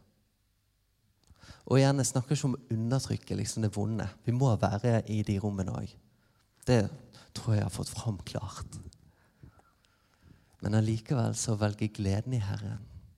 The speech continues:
Og kanskje kan vi ta med oss praksisen av lovprisning og praksisen av takknemlighet i livene våre, og velge det. Noen ganger bare ta en pause,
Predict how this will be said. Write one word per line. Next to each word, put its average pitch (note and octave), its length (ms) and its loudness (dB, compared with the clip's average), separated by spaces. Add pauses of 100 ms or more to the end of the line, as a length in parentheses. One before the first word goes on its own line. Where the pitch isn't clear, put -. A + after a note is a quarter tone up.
(3000)
Og B2+ 80 4
kanskje D3+ 320 6
kan D3+ 120 2
vi C#3 120 2
ta C3+ 240 4
med D3+ 140 4
oss - 100 -2
praksisen - 560 -2
av A2 80 6
lovprisning C#3+ 1000 0 (100)
og - 160 -8
praksisen - 520 -6
av A#2 120 -6
takknemlighet C3+ 960 -4 (420)
i B2 120 -2
livene A#2+ 360 0
våre, F#2+ 320 -4 (640)
og G#2+ 140 -2
velge G#2+ 340 0
det. A2 140 -2 (1400)
Noen C3+ 180 4
ganger C3+ 300 4
bare C3 180 4
ta C#3 140 0
en - 80 -6
pause, A#2 500 0